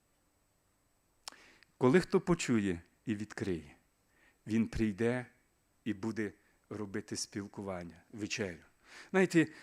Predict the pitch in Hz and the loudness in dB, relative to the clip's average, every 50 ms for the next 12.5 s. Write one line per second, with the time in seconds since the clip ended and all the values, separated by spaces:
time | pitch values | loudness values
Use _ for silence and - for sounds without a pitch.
0 | - _ - 156 190 170 180 190 - - - 170 147 - - - 190 185 165 156 | -14 _ 2 2 2 4 4 2 0 0 0 0 0 0 0 2 2 4 4 6
1 | 156 156 160 170 170 147 147 123 107 117 117 - 143 151 151 127 135 139 131 120 | 4 4 4 4 2 4 2 2 2 2 0 0 0 0 2 4 4 4 4 4
2 | 113 - 139 147 143 - - 139 120 - 127 120 117 - 151 147 139 - 135 127 | 4 4 2 2 2 2 2 0 2 2 0 0 0 0 0 -2 0 4 4 4
3 | 117 - - 131 113 104 131 156 135 113 135 127 123 127 135 143 139 131 135 135 | 4 4 4 2 2 4 4 4 6 6 6 6 8 6 4 4 2 2 2 2
4 | 135 143 143 156 160 160 160 139 123 - - 139 131 131 - 139 139 147 143 - | 2 2 2 4 4 4 4 4 2 4 6 6 6 6 6 4 4 4 2 -4
5 | - - - - - 139 131 120 113 120 139 135 131 139 156 151 - - 127 120 | -14 -20 -20 -4 2 2 2 2 4 4 6 8 8 8 8 8 6 6 4 6
6 | 110 131 127 117 120 117 - - 135 127 139 143 139 143 143 - 143 117 117 - | 8 8 8 8 8 4 0 0 0 4 6 6 6 6 4 4 2 4 4 6
7 | 151 156 151 - - - - - - - - - 131 135 135 135 131 - - 131 | 6 6 6 4 0 -10 -14 -16 -14 -10 -2 4 6 6 6 6 4 4 2 2
8 | 120 147 165 160 143 151 151 139 127 147 165 170 165 - - - - 175 160 131 | 2 4 2 2 2 0 0 0 2 2 2 2 0 -4 -8 -4 0 2 4 2
9 | - - - 135 139 131 139 135 147 156 147 127 - - - 120 110 92 - - | 2 0 -6 -4 -2 0 0 2 2 2 2 0 0 -2 0 2 2 2 0 -4
10 | - - - - - - _ - 117 120 110 147 160 160 156 156 151 156 156 147 | -18 -20 -20 -20 -20 -18 _ -8 -6 0 4 4 4 6 4 2 4 4 4 6
11 | 156 156 147 151 - - 113 95 - 104 113 127 123 - - - - - 175 170 | 6 4 4 2 0 -2 -2 -2 -2 0 0 0 0 0 -4 -6 -6 -4 -4 -2
12 | 156 135 123 127 117 - - - 127 127 | 0 0 0 0 -2 -4 -2 -2 -2 -2